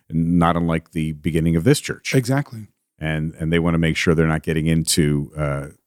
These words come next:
Speaker 1: something similar.
Speaker 2: Yeah, and I don't mind that question at all.
Speaker 1: Yeah.
Speaker 2: Like, I think that's a good question.
Speaker 1: It is.
Speaker 2: If, if I were going to leave this church and, you know, not go on staff at another church, but I'm just talking, like, an attendance. If
Speaker 1: Mm-hmm.
Speaker 2: I was,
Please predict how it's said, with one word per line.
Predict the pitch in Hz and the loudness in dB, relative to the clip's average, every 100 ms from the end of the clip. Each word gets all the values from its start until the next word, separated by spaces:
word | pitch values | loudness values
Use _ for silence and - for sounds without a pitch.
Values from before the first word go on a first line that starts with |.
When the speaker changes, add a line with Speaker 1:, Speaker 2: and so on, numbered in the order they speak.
| _ _ _ 76 87 | _ _ _ -10 -2
Speaker 1:
something | - 76 82 | 0 0 0
similar. | - 113 82 - _ _ _ _ | 2 2 0 -6 _ _ _ _
Speaker 2:
Yeah, | 190 220 123 | 2 2 2
and | 139 151 | 2 2
I | 196 | 2
don't | 214 127 | 0 -4
mind | 127 156 147 | -2 -2 -2
that | 123 113 | -2 -6
question | - 127 113 - 113 | -6 -4 -4 -4 -6
at | 101 | -4
all. | 101 160 - - _ | -2 -2 -4 -12 _
Speaker 1:
Yeah. | - 71 | -4 0
Speaker 2:
Like, | 123 110 - | 0 -2 -6
I | 120 | -2
think | 143 | 0
that's | 131 123 | 0 -2
a | 101 | -6
good | 143 - | -10 -10
question. | 92 90 - 73 | -18 -20 -10 -4
Speaker 1:
It | |
is. | 85 - | -2 0
Speaker 2:
If, | 135 - - _ _ _ _ _ | -2 -2 -10 _ _ _ _ _
if | 139 123 | -6 0
I | 131 156 | 2 4
were | 151 131 | 2 0
going | 123 127 131 120 | 0 0 0 -2
to | - 117 113 107 101 - _ _ _ _ - | -2 0 0 0 -4 -8 _ _ _ _ -6
leave | 120 117 123 131 123 104 | -2 0 2 2 2 0
this | 120 113 | -2 -2
church | - 117 113 - 107 | -2 -2 0 -2 -2
and, | 95 95 - - | -2 -6 -8 0
you | 120 | 0
know, | 95 92 - _ _ _ _ _ - | 0 -8 -14 _ _ _ _ _ -4
not | 123 95 - | -2 -2 -2
go | 120 107 | 0 0
on | 101 98 | -2 -4
staff | 131 117 | -2 -2
at | 113 | -2
another | 110 101 95 | -4 -6 -6
church, | - 107 - | -4 -2 -2
but | |
I'm | 117 | -2
just | 107 - | -2 -2
talking, | 123 113 | -2 -2
like, | 101 110 | -4 -6
an | |
attendance. | 98 - 123 98 85 - 90 | -8 -4 -4 -4 -8 -8 -4
If | 87 | 0
Speaker 1:
Mm-hmm. | |
Speaker 2:
I | 92 | 0
was, | 113 101 | 0 -4